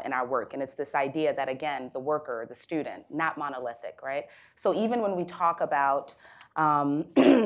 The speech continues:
things like access to education, right? Um, and Rick and I are in a fellowship, we're in the fellowship together, so we have these conversations all the time, um, where, you know, we may think that access to education is available for everyone,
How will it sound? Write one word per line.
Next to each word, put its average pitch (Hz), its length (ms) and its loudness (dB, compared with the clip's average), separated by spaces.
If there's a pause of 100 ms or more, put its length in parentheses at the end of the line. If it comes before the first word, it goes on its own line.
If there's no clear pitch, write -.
(220)
things 180 260 4
like 147 240 2
access 151 440 -2
to - 120 -2
education, - 640 -8 (160)
right? 156 320 -4 (280)
Um, 165 300 2
and 160 260 4
Rick 185 220 2
and 202 100 4
I 180 120 8
are - 20 4
in 175 80 0
a 175 40 0
fellowship, 147 360 0
we're 160 140 2
in 180 100 4
the 185 80 0
fellowship 147 460 0
together, 127 340 -4
so 143 160 -6
we 147 140 -4
have 160 180 0
these 151 180 -4
conversations 135 680 -6
all 120 140 -10
the - 80 -10
time, 165 520 -2 (520)
um, 170 240 0
where, 160 560 4 (320)
you 208 100 2
know, 185 140 8
we 202 160 2
may 202 160 4
think 240 300 4
that 185 180 8
access 170 420 2
to - 100 2
education 156 540 -2
is 143 140 -4
available 143 480 0
for 135 340 0
everyone, 170 540 0